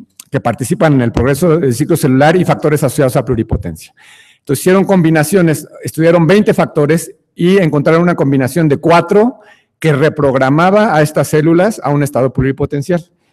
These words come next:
Y entonces estas células se llaman células I P S por Induced Pluripotent Stem Cells, y, eh, es un procedimiento para los países en desarrollo, porque en realidad es bastante más,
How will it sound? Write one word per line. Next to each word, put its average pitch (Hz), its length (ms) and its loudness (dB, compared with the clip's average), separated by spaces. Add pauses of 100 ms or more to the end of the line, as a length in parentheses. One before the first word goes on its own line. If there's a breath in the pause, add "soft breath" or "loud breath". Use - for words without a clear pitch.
(180)
Y 127 120 -4
entonces 165 440 -4
estas 160 340 -4
células 151 480 0
se 135 140 -4
llaman 135 500 -2
células 135 420 -2
I 170 140 -2
P 139 180 -2
S 185 240 -2
por 147 260 -2
Induced 139 480 -2
Pluripotent 139 520 -4
Stem 131 240 -4
Cells, 139 520 -6 (540)
y, 190 420 -2
eh, 120 720 0 (640)
es 160 180 -2
un 180 80 2
procedimiento 170 1080 0 (220)
para 127 180 2
los 120 160 -2
países 135 340 -2
en 123 120 -2
desarrollo, 104 500 -2
porque 104 320 -4
en 113 100 0
realidad 127 400 2
es 147 240 0 (300 loud breath)
bastante 185 580 0
más, 165 520 -2